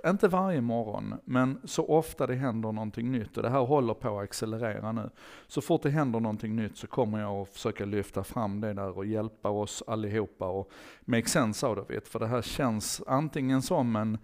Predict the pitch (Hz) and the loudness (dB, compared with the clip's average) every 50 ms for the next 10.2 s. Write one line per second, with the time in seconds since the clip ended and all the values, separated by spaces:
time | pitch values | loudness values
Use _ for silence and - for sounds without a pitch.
0 | - - - - - _ 107 107 110 120 113 120 120 123 107 - - 113 107 104 | -10 -18 -20 -20 -6 _ -4 -2 2 2 2 4 4 2 0 0 -2 0 0 0
1 | 101 98 104 104 101 - - 123 117 117 110 101 - - 104 98 101 98 95 - | 0 0 0 0 0 0 -2 -2 0 0 0 -2 -4 -6 -6 -4 -4 -6 -4 -2
2 | - 120 113 107 101 95 - 107 101 104 101 - - 113 104 98 98 95 92 - | 0 0 0 0 -2 -4 -4 -4 -4 -4 -4 -2 -2 0 0 0 -2 -6 -4 -4
3 | 98 101 - - 104 90 95 95 95 92 - 104 104 101 120 110 - 107 - - | -4 -4 -4 -6 -8 -6 -4 -6 -6 -4 -4 -6 -2 -2 -2 -2 -2 -4 -6 -2
4 | 117 107 101 - 107 107 101 104 101 92 - 104 104 95 92 98 98 101 95 95 | -2 -2 -2 -2 -6 -6 -4 -4 -4 -6 -6 -8 -8 -6 -6 -6 -6 -8 -6 -6
5 | 101 95 - 101 104 98 95 95 - 113 101 87 90 95 98 95 98 107 - - | -6 -6 -6 -8 -6 -6 -6 -6 -4 -6 -6 -6 -8 -8 -8 -8 -8 -8 -10 -14
6 | - - - - - - - - - - - 170 175 175 - - - - 233 160 | -18 -18 -18 -16 -18 -18 -20 -20 -18 4 6 8 8 8 4 -4 -10 -6 2 6
7 | 196 202 170 156 - 180 170 165 165 160 156 143 143 175 180 - - - 139 135 | 8 8 8 6 4 2 2 4 4 4 6 6 6 4 2 -2 -4 -2 0 0
8 | 135 - - 131 120 127 - - 165 127 107 107 104 120 - - 131 113 107 117 | 2 2 2 0 0 0 2 4 4 4 6 4 2 0 2 4 2 4 4 4
9 | 123 - - 110 123 151 135 - - 135 110 - - 113 104 - - 107 - - | 2 2 0 0 0 0 -4 -8 -10 -10 -10 -4 -2 -2 -2 0 -2 -2 -2 2
10 | 113 110 120 151 | 2 2 2 0